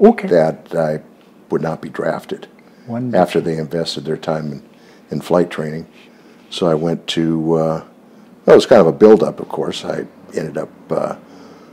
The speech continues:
Speaker 2: flying between the islands, uh, doing what we called, uh, basically sightseeing on twin-engine and four-engine airplanes.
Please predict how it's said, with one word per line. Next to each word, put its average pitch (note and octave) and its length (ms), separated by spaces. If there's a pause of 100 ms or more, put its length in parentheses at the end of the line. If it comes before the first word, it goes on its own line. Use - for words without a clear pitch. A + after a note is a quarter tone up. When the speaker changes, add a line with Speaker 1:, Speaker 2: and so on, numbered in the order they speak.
(140)
Speaker 2:
flying E2+ 320
between F2 320
the E2 140
islands, E2 500
uh, D#2+ 220
doing D#2 440
what D2 140
we C#2+ 100
called, D2+ 420
uh, D#2 260 (840)
basically F2 420
sightseeing E2 600 (640)
on D2 180
twin-engine D#2+ 560
and D2+ 100
four-engine D2+ 460
airplanes. D#2 600